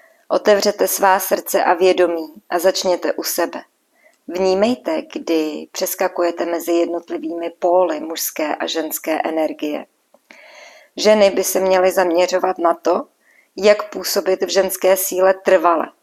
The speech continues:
jak se situace řeší z pohledu ženskosti a nikoli z pohledu mužské síly. A muži? Milí muži, začněte spolu mluvit.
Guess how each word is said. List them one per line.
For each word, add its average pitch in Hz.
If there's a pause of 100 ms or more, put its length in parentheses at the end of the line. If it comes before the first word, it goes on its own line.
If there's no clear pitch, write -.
(240)
jak 180
se 190
situace 175
řeší 185
z -
pohledu 165
ženskosti - (560)
a 180
nikoli 175
z 170
pohledu 165
mužské 160
síly. - (1200)
A 175
muži? 180 (1160)
Milí 190
muži, 190 (420)
začněte 185
spolu 165
mluvit. 160